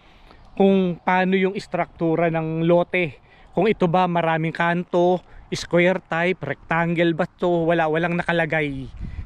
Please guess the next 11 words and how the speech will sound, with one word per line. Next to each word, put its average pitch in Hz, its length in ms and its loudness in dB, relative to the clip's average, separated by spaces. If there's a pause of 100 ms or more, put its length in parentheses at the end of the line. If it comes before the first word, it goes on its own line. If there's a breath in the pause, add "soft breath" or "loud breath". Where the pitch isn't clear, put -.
na 156 560 0
ganun 175 400 0
eh. 131 240 -8
Walang, 165 240 -4 (960 loud breath)
walang 170 320 0
design 185 640 0
ng 160 320 -4
ano, 156 400 -4
ng 165 160 -4
property 170 640 -2
line. 151 480 -2